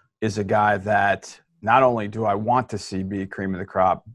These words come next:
I need to see be cream of the crop. So I'm gonna roll with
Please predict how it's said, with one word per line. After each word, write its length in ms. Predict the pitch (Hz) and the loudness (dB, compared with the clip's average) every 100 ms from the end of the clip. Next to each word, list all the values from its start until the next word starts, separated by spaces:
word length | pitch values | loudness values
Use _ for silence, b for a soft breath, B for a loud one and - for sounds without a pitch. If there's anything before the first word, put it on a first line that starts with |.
| _ - | _ -2
I 160 | 98 | -2
need 300 | 101 131 135 - | 0 0 0 -2
to 80 | |
see 240 | 95 - 95 | -10 -8 -10
be 200 | 98 95 | -8 -10
cream 240 | - 95 | -8 -8
of 60 | 98 | -6
the 60 | 95 | -6
crop. 360 | 95 95 - | -2 -2 -2
So 240 | - 95 - | -4 -4 -2
I'm 180 | 110 147 | 0 2
gonna 200 | 143 107 | 0 -2
roll 300 | 110 107 107 | -2 -2 -2
with 260 | 107 101 | -2 -6